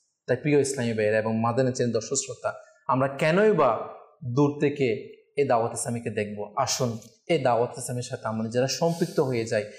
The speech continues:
নিজেও আসি এই দাওয়াত ইসলামের যেখানে সাপ্তাহিক সুন্নত ওয়ারি ইজতেমা হয় প্রত্যেক বৃহস্পতিবার এশার নামাজের পরে, নিজেও সম্পৃক্ত হই। প্রত্যেক মাসে কাফলা সফর হয়ে থাকে প্রতি শুক্রবারে, নিজেও সফর করে তিন দিনের, বারো দিনের, তিরিশ দিনের।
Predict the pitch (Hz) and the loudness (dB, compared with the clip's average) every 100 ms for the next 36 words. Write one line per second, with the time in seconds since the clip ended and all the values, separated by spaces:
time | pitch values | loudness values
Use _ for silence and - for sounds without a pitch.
0 | - - 151 143 170 156 139 - 139 - | -12 0 2 4 4 4 2 0 0 -2
1 | - - 127 123 127 123 131 - 131 127 | -14 -4 0 2 2 2 -2 -2 0 0
2 | 117 127 123 123 123 120 117 - 127 117 | 0 -2 -2 -4 -2 -2 -2 -4 -4 0
3 | 117 117 113 110 113 113 123 120 120 127 | 0 0 -4 -6 -2 0 -2 -4 -4 -4
4 | 113 120 127 - 127 117 117 110 127 117 | -2 -2 -2 -6 -4 -2 -2 0 -2 0
5 | 110 113 117 - 110 104 - - - 95 | 0 -2 -4 -2 -2 -2 -8 -20 -14 -4
6 | 143 143 151 135 131 139 113 123 117 - | -2 0 -2 -2 -2 -2 -2 -2 -4 -14
7 | - _ 143 147 175 165 151 151 147 131 | -20 _ -4 0 0 2 2 0 0 -2
8 | - 143 143 143 131 123 123 127 127 127 | 2 2 2 -2 -2 -2 -2 -4 -4 -2
9 | 123 120 - - - 127 151 - 131 123 | 0 -2 -4 -12 -10 -6 -4 0 2 2
10 | 117 - - 151 120 143 139 143 135 131 | 2 -2 -8 -6 0 0 2 0 -2 -2
11 | 131 120 - 139 131 131 127 117 113 120 | -2 -2 0 2 2 2 0 2 2 2
12 | 131 127 120 - 139 143 147 127 | 2 0 0 0 -2 -2 -6 -6